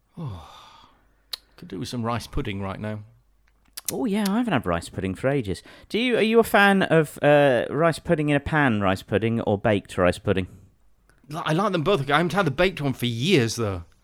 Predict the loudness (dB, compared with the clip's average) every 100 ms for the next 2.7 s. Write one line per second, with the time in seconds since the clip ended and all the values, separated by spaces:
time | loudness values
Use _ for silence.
0 | -2 4 6 6 8 6 6 4 4 4
1 | 4 4 2 0 -6 -10 -10 -12 _ -12
2 | -12 -8 -6 -4 -4 -4 -6